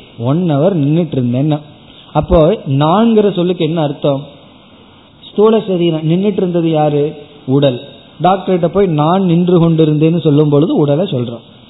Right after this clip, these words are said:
பிறகு என்ன சொல்றோம்? நமக்கு எதுக்காக டாக்டர் கிட்ட போயிருக்கோம்?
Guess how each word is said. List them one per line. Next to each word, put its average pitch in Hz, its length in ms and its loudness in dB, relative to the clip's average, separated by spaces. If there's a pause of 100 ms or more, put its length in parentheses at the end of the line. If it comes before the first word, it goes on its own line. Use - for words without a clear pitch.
(640)
பிறகு 190 280 0
என்ன 165 160 -2
சொல்றோம்? 147 560 -2 (520)
நமக்கு 156 360 -2
எதுக்காக 202 380 2
டாக்டர் 160 380 0
கிட்ட 151 200 0
போயிருக்கோம்? 135 500 0